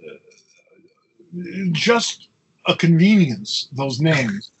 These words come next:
because he just did all that work. <laughs> That, that, that, that's all there is to it. I, and I've told that to his kids. I said, "Well, you,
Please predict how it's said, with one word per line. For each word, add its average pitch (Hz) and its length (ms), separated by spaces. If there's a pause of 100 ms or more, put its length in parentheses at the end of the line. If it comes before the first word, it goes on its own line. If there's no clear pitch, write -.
(320)
because 160 580
he 180 380
just 151 260
did 151 160
all 120 180
that 113 120 (140)
work. - 420 (400)
<laughs> 302 100 (1300)
That, 160 140 (100)
that, 180 180 (140)
that, 180 200
that's 165 140
all 196 160
there 151 240
is 127 160
to 117 140
it. - 80 (120)
I, 131 200 (320)
and 165 100
I've 175 140
told 240 280
that 156 160
to 135 120
his 113 120
kids. - 360
I 127 60
said, 151 220
"Well, 180 160
you, 202 200